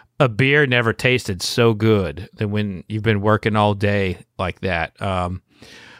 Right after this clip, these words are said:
another hard one was probably being a, uh, a U P S, um, unloader. Um,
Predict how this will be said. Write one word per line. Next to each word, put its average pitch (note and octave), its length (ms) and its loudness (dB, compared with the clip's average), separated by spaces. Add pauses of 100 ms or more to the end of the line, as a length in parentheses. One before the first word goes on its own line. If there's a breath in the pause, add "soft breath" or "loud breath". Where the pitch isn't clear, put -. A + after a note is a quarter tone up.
(180 loud breath)
another D3+ 500 2
hard C#3+ 260 4
one C#3 400 2
was A#2+ 140 -2
probably B2 680 2
being A#2 440 -2
a, G#2+ 440 -4
uh, F#2+ 280 -4
a G#2 100 -10
U G#2+ 260 -4
P A2+ 260 -2
S, - 460 -2 (160)
um, G2 540 -4 (520)
unloader. C3 580 2 (880 soft breath)
Um, A2 680 0